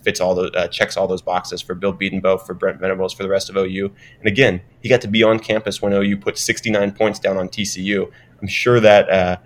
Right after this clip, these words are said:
that persuaded him pretty, pretty good, especially seeing how, um, how packed the Palace was even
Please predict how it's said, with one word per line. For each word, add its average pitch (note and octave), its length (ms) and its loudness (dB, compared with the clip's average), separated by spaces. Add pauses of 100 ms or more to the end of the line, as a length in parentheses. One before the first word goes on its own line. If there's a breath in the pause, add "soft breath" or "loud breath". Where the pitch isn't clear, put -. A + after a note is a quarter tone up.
(140)
that F2 120 -4
persuaded G2 420 0
him F#2 120 -2
pretty, G2+ 440 0
pretty F#2 200 -4
good, F#2+ 180 0
especially A#2 400 0
seeing G#2 360 -4 (260 soft breath)
how, C3 400 0
um, F2 380 -2 (240)
how B2+ 100 2
packed G3+ 320 -4
the A#2+ 60 -4
Palace B2+ 360 4
was G2+ 220 0
even G#2+ 420 -2